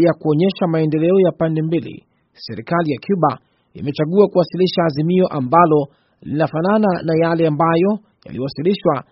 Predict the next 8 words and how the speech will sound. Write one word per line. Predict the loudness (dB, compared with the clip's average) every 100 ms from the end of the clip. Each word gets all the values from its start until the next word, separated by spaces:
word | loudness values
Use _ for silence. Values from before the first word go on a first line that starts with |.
| _ -8
katika | -4 0
miaka | 2 2 0 -6
ya | -4
nyuma. | 0 0 -2 -8 _ _ _ _ _ _ _ -12
Na | -8
alisisitiza | -8 -8 -10 -2 -2 0 0
kwamba | 0 2 0 -2 _ _ -14
Marekani, | -6 -2 -2 0 -2 -2 -6